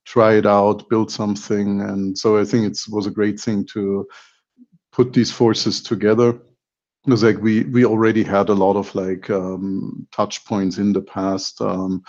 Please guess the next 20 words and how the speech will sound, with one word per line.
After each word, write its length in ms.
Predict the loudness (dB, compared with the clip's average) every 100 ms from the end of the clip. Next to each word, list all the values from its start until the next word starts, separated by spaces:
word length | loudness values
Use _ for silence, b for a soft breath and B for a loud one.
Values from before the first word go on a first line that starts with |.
| B B -6
also, 200 | 0 2
like, 140 | 4
with 220 | 2 2
the 80 | 2
mentor 420 | 4 4 2 -2
program, 880 | -4 -2 0 0 -2 -2 -2 -2 -2
et 100 | -4
cetera. 400 | -4 -6 -4 -4
So 140 | 0
there 100 | 2
was 220 | 2 2 2
a 80 |
lot 180 | 4 6
of, 140 | 4 2
like, 180 | -2
things 380 | -2 0 0 0
where 100 | -2
developer 760 | 0 2 2 0 _ -2 0 0
and 120 | -2
community 760 | -2 0 0 -2 -4 -4 -4